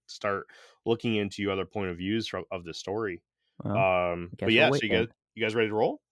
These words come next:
Speaker 2: Oh, yeah.
Speaker 1: All right. Jeffrey?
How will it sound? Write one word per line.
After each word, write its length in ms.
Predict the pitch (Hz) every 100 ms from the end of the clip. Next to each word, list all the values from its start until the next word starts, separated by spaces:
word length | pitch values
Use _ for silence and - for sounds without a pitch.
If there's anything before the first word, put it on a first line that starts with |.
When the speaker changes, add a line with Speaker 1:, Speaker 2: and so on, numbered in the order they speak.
| _ _ -
Speaker 2:
Oh, 100 | 110
yeah. 160 | 151 131 _ _ _ _ _ _
Speaker 1:
All 140 | 104 98
right. 300 | 131 160 - - _ _ _ _ _ _ _ _
Jeffrey? 520 | - 82 - 160 302